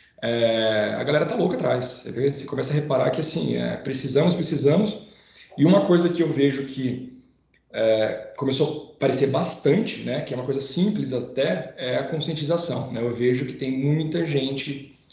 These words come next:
é, vindo falar com a gente também, pedindo ajuda.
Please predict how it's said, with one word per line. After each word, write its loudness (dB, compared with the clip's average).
é, 0
vindo 2
falar 4
com 2
a 4
gente 2
também, 2
pedindo 2
ajuda. 2